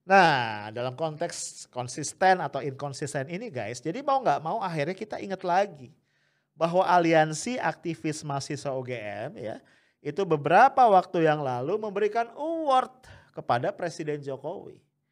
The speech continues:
Yang namanya award kan biasanya membanggakan ya, tapi sayangnya award yang satu ini sama sekali tidak. Karena awardnya adalah juara umum ketidakkonsistenan antara omongan dengan perbuatan.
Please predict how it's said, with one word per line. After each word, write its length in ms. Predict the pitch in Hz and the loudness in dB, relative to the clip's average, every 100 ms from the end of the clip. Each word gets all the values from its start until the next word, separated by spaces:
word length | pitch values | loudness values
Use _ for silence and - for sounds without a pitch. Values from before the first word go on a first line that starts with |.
| _ _ _ _ | _ _ _ _
Yang 200 | 185 185 | 2 2
namanya 440 | 196 190 190 190 - | 2 0 -4 -6 -6
award 280 | 180 254 254 | 0 0 0
kan 160 | 302 311 | -6 -2
biasanya 480 | 202 165 151 196 294 | 4 4 4 -2 -4
membanggakan 720 | 233 156 151 123 98 - 170 | -2 -2 -2 -4 -8 -8 -8
ya, 200 | 113 139 - _ _ _ | -6 -8 -12 _ _ _
tapi 240 | - 151 180 | -8 -6 -2
sayangnya 400 | 165 160 208 170 | -2 0 -2 0
award 240 | 147 143 | -2 -2
yang 120 | 151 135 | -8 -6
satu 320 | 147 135 131 - | -6 -6 -8 -8
ini 160 | 175 | -12
sama 280 | - 117 123 | -8 -8 -8
sekali 280 | - 123 123 | -8 -6 -6
tidak. 360 | 127 233 156 - _ _ _ _ _ | -8 0 0 0 _ _ _ _ _
Karena 260 | 139 147 - | -8 -6 -6
awardnya 540 | 151 147 143 190 165 | -2 -2 -2 -4 -2
adalah 240 | 156 175 180 | 0 0 0
juara 460 | - 165 160 156 | -2 2 2 2
umum 560 | - 170 175 240 165 127 _ _ _ _ _ _ | -4 -6 -6 -8 -8 -14 _ _ _ _ _ _
ketidakkonsistenan 1700 | - 240 233 185 160 127 - 165 156 170 160 - 139 127 156 127 107 - - | -4 -4 -4 -4 -4 -4 -4 -4 -4 -10 -10 -6 -6 -4 -4 -4 -8 -16 -8
antara 720 | 147 135 127 123 151 202 - | -6 -2 -2 0 0 -2 -2
omongan 560 | 156 123 127 127 156 151 | -6 -6 -8 -8 -8 -8
dengan 320 | 127 127 143 131 | -8 -8 -10 -10
perbuatan. 720 | 139 127 117 95 - 82 | -8 -6 -8 -10 -16 -20